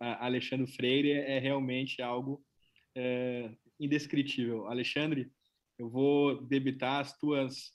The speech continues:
palavras, é, na abertura aqui, na conta da nossa amizade, e quero registrar que é recíproca a imensa admiração que tenho por ti também. É, essa tua pergunta, Solange, não,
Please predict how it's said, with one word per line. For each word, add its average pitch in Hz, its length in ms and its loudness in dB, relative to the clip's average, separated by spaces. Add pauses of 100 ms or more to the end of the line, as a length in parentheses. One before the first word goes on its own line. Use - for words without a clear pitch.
(360)
palavras, 127 840 0
é, 123 400 -2
na 123 280 0
abertura 131 580 0
aqui, 139 600 2 (460)
na 127 200 -6
conta 135 380 0
da 131 100 2
nossa 131 300 0
amizade, 131 640 -2 (420)
e 123 140 -4
quero 127 240 0
registrar 131 520 0
que 147 100 -4
é 139 40 0
recíproca 143 800 -2 (380)
a 123 160 -2
imensa 127 380 0
admiração 131 720 -2 (300)
que - 140 -20
tenho 131 200 -2
por 131 140 -2
ti 131 140 -2
também. 117 360 -4 (1000)
É, 127 420 -2
essa 143 160 0
tua 285 140 4
pergunta, 170 340 2
Solange, 151 300 0
não, 160 180 -4